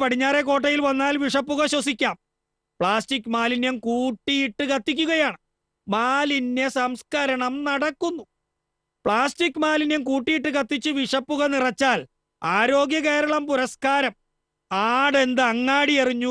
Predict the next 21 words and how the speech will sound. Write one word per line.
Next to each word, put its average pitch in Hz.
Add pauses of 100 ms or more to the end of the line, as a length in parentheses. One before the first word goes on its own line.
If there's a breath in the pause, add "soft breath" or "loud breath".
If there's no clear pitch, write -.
എന്ന് 233
പറഞ്ഞ 220
പോലെയാണ് 208 (440)
അവാർഡ് 233
കൊടുക്കുന്നവരുടെ 185
കാര്യം. 220 (560)
തൃശൂരിൽ 311
നാളുകളേറെയായി 285
മാലിന്യ 269
നീക്കം 262
നിലച്ചിട്ട്. 240 (640)
ലാലൂരിലും 269 (120)
മാലിന്യം 262
കൂട്ടിയിട്ട് 262 (420)
മാലിന്യ 262
സംസ്കരണത്തിന്റെ 269
പേരിൽ 262 (140)
മാസം 262 (160)
തോറും 277 (400)
ലക്ഷങ്ങൾ 277
എഴുതി 269